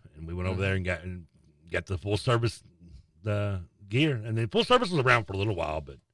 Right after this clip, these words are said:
Speaker 1: I was sad to see the last one go. That's, that's
Speaker 2: Yeah.
Speaker 1: upsetting. I wish I'd known it was that one. I'd gone and gotten, uh, gotten some full service gas.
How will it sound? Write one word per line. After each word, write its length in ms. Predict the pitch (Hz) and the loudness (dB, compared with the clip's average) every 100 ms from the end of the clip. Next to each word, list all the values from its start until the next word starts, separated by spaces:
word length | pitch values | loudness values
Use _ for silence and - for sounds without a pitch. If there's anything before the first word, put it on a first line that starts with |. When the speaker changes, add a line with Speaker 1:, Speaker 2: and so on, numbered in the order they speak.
| _ _ _ _ _ _ _ _ | _ _ _ _ _ _ _ _
Speaker 1:
I 60 | 156 | -2
was 80 | 170 | 4
sad 160 | 214 | 4
to 60 | 170 | 4
see 100 | - | 2
the 80 | 113 | 2
last 220 | 110 - | 2 0
one 120 | 104 | -4
go. 200 | 101 120 | -2 -2
That's, 220 | 98 - | -4 -8
that's 220 | - 98 90 | -10 -10 -10
Speaker 2:
Yeah. 40 | |
Speaker 1:
upsetting. 420 | 101 127 107 85 | -8 -4 -4 -2
I 60 | 107 | 2
wish 160 | 151 | 6
I'd 120 | 185 165 | 8 8
known 140 | 165 | 8
it 60 | 156 | 6
was 100 | 123 | 8
that 180 | 185 | 8
one. 120 | 160 120 | 8 6
I'd 180 | 127 | 4
gone 220 | 113 127 127 | 4 0 2
and 100 | 123 | 4
gotten, 300 | 131 123 123 | 2 2 0
uh, 300 | 123 113 104 - _ _ _ _ _ _ _ - | 2 2 0 -6 _ _ _ _ _ _ _ 0
gotten 180 | 135 117 | 0 2
some 140 | 120 | -2
full 140 | 123 | 0
service 320 | 135 151 135 - | 2 2 0 0
gas. 460 | 156 170 - - | 2 2 0 -8